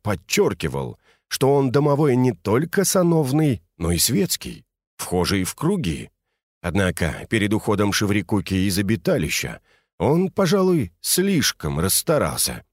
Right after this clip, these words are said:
Карточку протягивал, забыв о светских манерах. Блистоний, всадник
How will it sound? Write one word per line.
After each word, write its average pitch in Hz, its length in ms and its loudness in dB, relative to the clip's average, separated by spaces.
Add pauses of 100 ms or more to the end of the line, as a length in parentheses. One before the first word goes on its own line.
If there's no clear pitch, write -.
(420)
Карточку 110 800 0
протягивал, 76 720 0
забыв 98 420 0
о 104 60 2
светских 101 560 -2
манерах. 107 600 0 (520)
Блистоний, 85 1120 -2 (280)
всадник 135 800 0